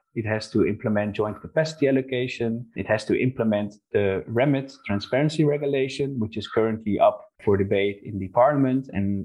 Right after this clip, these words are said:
uh, actually, the Energy Club is organizing a tra-, a special transparency forum on this topic, on the remit, uh, topic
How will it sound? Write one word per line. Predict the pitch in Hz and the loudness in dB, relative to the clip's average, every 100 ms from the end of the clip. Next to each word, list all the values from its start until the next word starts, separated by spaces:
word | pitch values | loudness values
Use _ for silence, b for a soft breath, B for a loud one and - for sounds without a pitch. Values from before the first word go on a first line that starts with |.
| - | -4
uh, | |
actually, | 98 95 104 - 113 104 104 - | -2 0 0 0 2 2 0 -4
the | - 120 | -2 0
Energy | 127 123 120 | 2 0 0
Club | 127 107 - | 0 0 -2
is | 147 - | -2 0
organizing | 131 123 113 110 107 107 101 | -2 0 0 0 0 -4 -8
a | |
tra-, | 101 113 110 - | -4 -4 -4 -10
a | |
special | - 117 113 - | -4 -2 0 -2
transparency | 196 110 104 - 139 156 156 135 | 0 -4 -4 0 2 2 2 0
forum | 131 110 117 139 147 - - | 2 2 2 0 -4 -6 -2
on | 131 127 | 2 4
this | 117 113 - | 4 2 0
topic, | 110 - 80 80 | -2 0 -4 -2
on | 110 | -2
the | 110 | 0
remit, | 101 104 101 - - - | 0 -2 -6 -12 -16 -4
uh, | 98 92 92 - | -2 -2 -4 -4
topic | 104 - 104 | -4 -2 -4